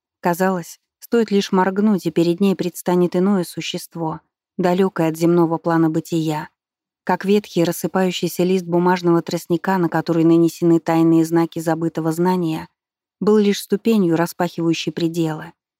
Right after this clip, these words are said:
Так зримый облик первого из бальзамировщиков был лишь условностью. И чтобы узреть, охватить всё, что стояло за его смертной формой,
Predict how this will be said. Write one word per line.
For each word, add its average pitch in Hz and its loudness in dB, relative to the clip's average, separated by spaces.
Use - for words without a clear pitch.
Так 175 -2
зримый 175 2
облик 170 -4
первого 165 0
из 160 2
бальзамировщиков 165 -2
был 185 2
лишь 175 0
условностью. 165 -4
И 214 0
чтобы 214 2
узреть, 196 2
охватить 175 -4
всё, 202 -2
что - -6
стояло 170 0
за 165 0
его 165 0
смертной 165 0
формой, 170 -2